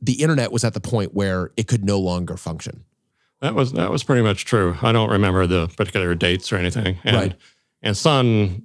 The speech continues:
Speaker 2: wasn't on the internet at that point, right? 'Cause that was still very much an academic thing. But we had a lot of customers on,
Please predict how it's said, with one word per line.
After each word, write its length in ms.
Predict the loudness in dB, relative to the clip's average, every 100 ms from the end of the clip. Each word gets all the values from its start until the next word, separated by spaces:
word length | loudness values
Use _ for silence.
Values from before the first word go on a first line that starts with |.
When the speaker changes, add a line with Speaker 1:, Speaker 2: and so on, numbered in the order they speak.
| -2
Speaker 2:
wasn't 280 | 0 0 2
on 260 | 2 2
the 240 | 2 2 2
internet 420 | 0 0 -2 -6
at 120 | -12
that 180 | -12 -12
point, 260 | -12 -12 -12
right? 180 | -16 -10
'Cause 120 | -6
that 180 | -6 -6
was 140 | -8
still 220 | -4 -4
very 200 | -2 -2
much 220 | -2 -4 -6
an 240 | -10 -12
academic 500 | -14 -12 -10 -8 -8
thing. 280 | -10 -10 -10 -14 _ _ _ _ _ _ _
But 100 | -4
we 100 | -2
had 120 | -2
a 40 | -2
lot 160 | -6
of 60 | -2
customers 460 | -2 -2 -6 -8
on, 240 | -10 -12